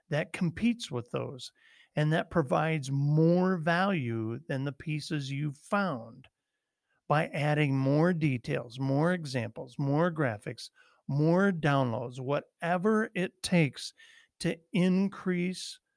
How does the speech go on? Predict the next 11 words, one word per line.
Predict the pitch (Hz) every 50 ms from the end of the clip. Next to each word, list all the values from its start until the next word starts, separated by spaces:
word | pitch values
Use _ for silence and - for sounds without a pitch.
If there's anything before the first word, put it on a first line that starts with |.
| _ _ _ _ _ _ _ -
the | 151 151
user | 143 139 139 139 156 156 160 175 180 165 175 190 202 214 - -
experience | 185 160 - - - - - - - 170 151 143 143 139 143 143 151 165 - - - - _ -
and | - 143 135 127 127 123 123 127 135 135 131 131
their | 165 160 165 160 170 175 175 185 190 208 - - -
opinion | 156 - - - 170 147 139 135 135 131 131 131 131 131 135 - _ _ _ _ _ _ _ _ _ _ _ -
of | 147 135 123
value. | 120 123 127 127 117 113 - 143 202 202 - 190 - - _ _ _ _ _ _ _ _ _ _ _ _ _ _ _ _ _ _ _ _ _ _ _ _ _ _ _ _ _ _ _ _ _ _ _
Then | 160 151 143 143 123
publish | - - - 151 147 156 170 165 165 -
it, | 233 254